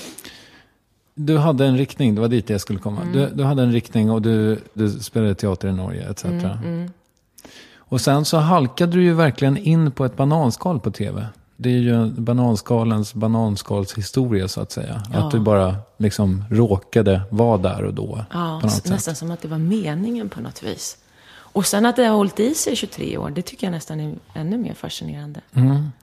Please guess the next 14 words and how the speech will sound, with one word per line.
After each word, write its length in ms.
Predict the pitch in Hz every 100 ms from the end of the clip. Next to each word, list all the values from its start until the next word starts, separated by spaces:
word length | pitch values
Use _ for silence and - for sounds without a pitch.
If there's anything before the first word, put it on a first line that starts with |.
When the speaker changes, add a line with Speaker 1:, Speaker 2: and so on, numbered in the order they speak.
| -
Speaker 1:
Och 140 | 135 127
vilket 260 | 131 127
du 220 | 131 113
ju 160 | 110 104 101 101 95 92 87 95
med 220 | 104 110
rätta 360 | 104 - - 101
är 100 | 92
stolt 400 | - 131 117 -
över. 340 | 73 82 92 -
Speaker 2:
Ja. 280 | 156 156 170 175 -
Speaker 1:
Men 400 | 123 135 113 101 - _
då 160 | - 120
är 40 | 127
frågan, 460 | 156 131 117 117